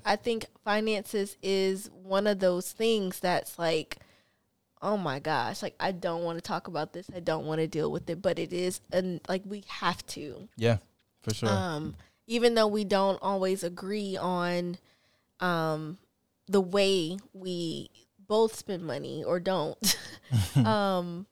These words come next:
Speaker 1: you know, I, I, we always essentially come to a compromise because we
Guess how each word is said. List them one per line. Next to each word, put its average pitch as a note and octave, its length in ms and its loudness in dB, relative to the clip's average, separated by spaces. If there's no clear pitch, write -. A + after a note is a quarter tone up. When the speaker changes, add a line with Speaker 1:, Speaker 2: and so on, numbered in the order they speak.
Speaker 1:
you A#3 140 -2
know, E3+ 160 2
I, C#3+ 220 0
I, E3 440 0
we A3+ 180 6
always A3+ 500 6
essentially G#3+ 500 2
come F#3 300 -2
to F#3 260 -2
a E3+ 80 2
compromise C#3 680 -6
because F3+ 260 -20
we G3 80 -20